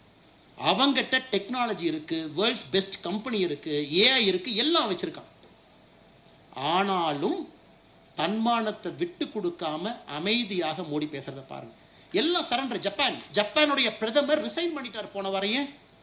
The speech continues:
நேரா அக்ரிமெண்ட், ஜப்பான் போகணும், ட்ரம்போட போகணும். எப்படி அக்ரிமெண்ட் போட்டாங்க ஜப்பானுடைய பழைய பிரதமர்? "ஒண்ணும் பிரச்சனை வேண்டாம், நீங்கள் நானும் எல்லாம் ஓகே, ரெடி பண்ணிக்கலாம். எட்நூறு பில்லியன் டாலர் அமெரிக்கால இன்வெஸ்ட் பண்ணிடுறோம், கொஞ்சம் ட்ரேடை கொஞ்சம் பார்த்து பண்ணி கொடுங்க."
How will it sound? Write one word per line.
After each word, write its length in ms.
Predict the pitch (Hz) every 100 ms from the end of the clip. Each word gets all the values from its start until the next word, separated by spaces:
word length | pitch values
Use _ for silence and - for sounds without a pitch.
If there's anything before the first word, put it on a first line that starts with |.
| - - - - - - - - -
நேரா 520 | 151 214 294 320 262
அக்ரிமெண்ட், 580 | 208 269 240 208 202 190
ஜப்பான் 420 | 190 214 247 233
போகணும், 320 | 220 214 277
ட்ரம்போட 360 | - 202 208 214
போகணும். 340 | 202 190 214
எப்படி 60 | 311
அக்ரிமெண்ட் 340 | 233 240 226
போட்டாங்க 340 | 220 214 208 202
ஜப்பானுடைய 440 | 196 190 214 202
பழைய 300 | 185 190 208
பிரதமர்? 400 | 196 180 190 190 - - -
"ஒண்ணும் 220 | - 202 214
பிரச்சனை 300 | 185 160 151
வேண்டாம், 260 | 139 226 -
நீங்கள் 280 | 165 175 156
நானும் 240 | 147 151
எல்லாம் 180 | 143 143
ஓகே, 200 | 139 143
ரெடி 160 | 139
பண்ணிக்கலாம். 420 | 151 143 143 196 226 - -
எட்நூறு 380 | 170 185 240 214
பில்லியன் 280 | 175 170 151
டாலர் 340 | 156 220 170
அமெரிக்கால 280 | 180 170 151
இன்வெஸ்ட் 360 | 135 170 - 131
பண்ணிடுறோம், 320 | 123 120 120 - - - - - - - - - -
கொஞ்சம் 180 | 156 143
ட்ரேடை 220 | 175 170
கொஞ்சம் 200 | 135 -
பார்த்து 220 | 151 -
பண்ணி 180 | 135 143
கொடுங்க." 240 | 120 -